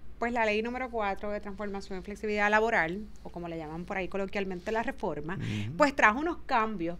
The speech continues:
Speaker 1: pero unos cambios a nivel, eh, diría yo, de cálculo más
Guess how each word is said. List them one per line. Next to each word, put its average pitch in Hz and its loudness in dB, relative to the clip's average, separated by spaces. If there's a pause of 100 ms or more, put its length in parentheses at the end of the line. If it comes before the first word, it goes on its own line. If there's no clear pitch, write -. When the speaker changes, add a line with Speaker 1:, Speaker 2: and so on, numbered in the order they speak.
Speaker 1:
pero 247 0
unos 277 -2
cambios 349 4
a 330 -2
nivel, 285 4 (280)
eh, 262 6
diría 269 4
yo, 285 10
de 294 4
cálculo 240 6
más 269 0